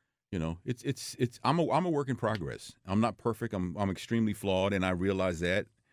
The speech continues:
but I try and, and help where I can, and I try to do the best I can. And it, it, it is, and coming from, like, before I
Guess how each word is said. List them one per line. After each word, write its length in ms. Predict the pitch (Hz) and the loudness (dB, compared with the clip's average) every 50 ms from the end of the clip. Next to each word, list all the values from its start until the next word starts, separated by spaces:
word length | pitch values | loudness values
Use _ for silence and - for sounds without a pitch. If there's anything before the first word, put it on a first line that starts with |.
| _ _ _ _ _ _ _ _ - | _ _ _ _ _ _ _ _ 0
but 180 | 95 104 101 | 2 4 4
I 80 | 98 101 | 4 2
try 380 | 98 - - 107 98 95 98 | 0 0 0 0 2 2 2
and, 200 | 95 95 92 - | 0 0 -2 -2
and 220 | - 98 92 92 90 | -2 -2 -2 -2 0
help 220 | 87 98 95 92 - | 0 0 -2 0 -2
where 180 | 95 92 92 90 | -2 -2 -2 -2
I 80 | 90 | -4
can, 340 | 87 - - 92 87 90 92 | -6 -4 -4 -2 -2 -2 -2
and 100 | 90 87 | -2 -4
I 60 | 87 | -6
try 220 | 87 - - 95 90 | -6 -4 -2 -2 -2
to 60 | 87 | -2
do 120 | 78 95 | -2 -4
the 100 | 85 80 | -4 -4
best 320 | 71 67 87 95 90 - 82 | -2 -2 -2 -4 -4 -4 -4
I 120 | 80 80 | -4 -4
can. 500 | - - 80 78 78 82 85 90 95 - - | -4 -4 -4 -4 -2 -2 -2 -4 -6 -6 -4
And 180 | - 87 85 - - - - - - | -2 -2 -2 -2 -4 -10 -16 -8 0
it, 120 | - 139 151 | 2 4 4
it, 140 | 151 - - _ | 4 0 0 _
it 140 | 143 143 135 | 4 4 4
is, 300 | 131 - - - - - | 2 0 -4 -6 -4 0
and 260 | - 123 123 113 120 107 - - | 0 2 2 0 -2 -6 -10 -6
coming 240 | - - 175 202 220 | -2 0 0 0 0
from, 220 | 214 190 151 120 - 117 | -2 -4 -4 -4 -4 -2
like, 220 | 123 131 131 120 107 | 0 0 0 0 -2
before 520 | 120 - - 160 160 160 151 135 131 - | -6 -4 -4 -2 0 2 2 2 2 0
I 120 | 120 120 | -2 -2